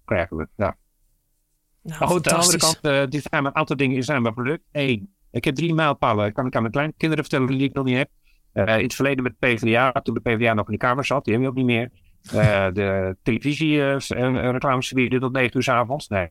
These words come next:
Speaker 1: eh, je kijkt geen televisie meer, daarom heb ik die uitzendingen mogen invullen. Twee, eh, de grens van, eh, zestien naar achttien is nog gelukt samen met de anderen. Dat heeft wel degelijk invloed gehad, ook in de attitude van de ouders. Ik kan je wel vertellen, eh,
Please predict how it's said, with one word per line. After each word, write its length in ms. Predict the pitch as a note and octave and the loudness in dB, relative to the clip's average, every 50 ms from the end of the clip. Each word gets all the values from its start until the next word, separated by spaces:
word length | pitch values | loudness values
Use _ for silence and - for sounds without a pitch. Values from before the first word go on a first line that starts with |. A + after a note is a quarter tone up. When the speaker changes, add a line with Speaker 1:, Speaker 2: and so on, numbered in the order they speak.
| - _ _ | -8 _ _
Speaker 1:
eh, 100 | - F#2 F2+ | -6 -6 -4
je 320 | - A2+ A2+ A2+ G#2 - | -2 0 0 0 0 0
kijkt 240 | - - B2 C3 - | 0 -2 -2 0 -2
geen 120 | - B2+ | -4 -2
televisie 360 | - C3+ B2+ B2+ B2+ A#2+ B2+ | 0 0 0 2 0 0 2
meer, 140 | A#2 A#2 A#2+ | 0 0 2
daarom 180 | A2 A2+ A2+ G#2+ | 2 0 0 0
heb 80 | G2+ | -2
ik 180 | F#2+ F#2+ G#2+ G#2+ | -2 -4 -4 -2
die 160 | - C3+ C#3 | -2 -2 -2
uitzendingen 580 | C3+ C3+ B2+ B2+ - - B2+ A#2+ A#2 A#2+ A#2 A#2 | 0 0 0 0 0 -2 -2 0 0 0 0 0
mogen 220 | A#2+ A#2+ G2+ B2 | 0 0 2 0
invullen. 380 | A#2 A#2 G#2+ A#2 A2 A#2 A#2+ - | 0 0 0 0 0 0 -2 -2
Twee, 340 | - D3+ C3 G#2+ F2+ F2 - - - - - - - - | 0 2 2 2 0 -2 -4 -10 -16 -16 -18 -20 -18 -6
eh, 100 | - - G2+ G2+ G2 G2 G2 G2 G2 G2 G2 F#2+ | -2 0 2 2 2 2 2 2 2 0 0 -2
de 80 | A2+ | -2
grens 240 | - - D3 C3+ - | -2 -2 -2 -2 0
van, 120 | - C3 A#2 - | -2 -2 -2 -2
eh, 180 | D3+ A#2+ A#2 A#2+ | -2 -2 -2 -2
zestien 400 | A#2 - D3+ C#3 - - - A2+ | -2 -2 -2 -4 -2 -2 0 0
naar 100 | G#2 - | 2 2
achttien 340 | C3 C3 - - D3+ F3 F#3 | 0 -2 -2 -4 -4 -4 -2
is 180 | D#3+ D3 C3+ - | -4 -4 -4 -4
nog 140 | D#3 C3+ | -2 -2
gelukt 240 | B2 C3+ C#3+ D3+ - | 0 0 0 -2 -2
samen 180 | - D3 C3 C3+ | -2 -4 -4 -2
met 80 | C3+ | -4
de 80 | C3 C3 | -4 -4
anderen. 400 | B2 C3 C3 B2+ B2+ D3 F3+ - _ - - - - | -4 -2 -2 -2 -2 -2 -4 -6 _ -20 -20 -14 -8
Dat 140 | - A#2 G#2 | -6 -4 -2
heeft 160 | E3 E3 C3+ | -2 0 0
wel 120 | E3 D#3+ D#3 | -2 -2 -2
degelijk 340 | G3 G3 D#3 C#3 D3 - | -2 -2 -2 -2 -4 -4
invloed 340 | - F3+ E3 C#3+ D3 C#3 - | -4 -2 -2 -2 -2 -4 -2
gehad, 260 | - C#3 C3 B2+ - | -2 -2 -2 -2 -4
ook 240 | - D3 - - - | -6 -6 -6 -6 -4
in 60 | D3 | -4
de 100 | B2 - - | -4 -4 -4
attitude 440 | - D#3+ - D#3 C#3+ - D#3 B2+ A2+ | -6 -6 -4 -4 -4 -2 0 0 0
van 80 | G#2+ G#2+ | 0 0
de 80 | - | 0
ouders. 260 | - D3 A2+ F#2 - | -2 -2 -2 -4 -6
Ik 60 | - - | -4 -4
kan 100 | E3+ D3+ | -2 -2
je 60 | D#3+ | -2
wel 80 | F#3+ | -2
vertellen, 360 | F#3+ - - D3 C#3 D#3 D3+ - | -2 -2 -2 -2 -2 -2 -4 -6
eh, 240 | B2+ B2+ B2+ B2 | -6 -6 -6 -6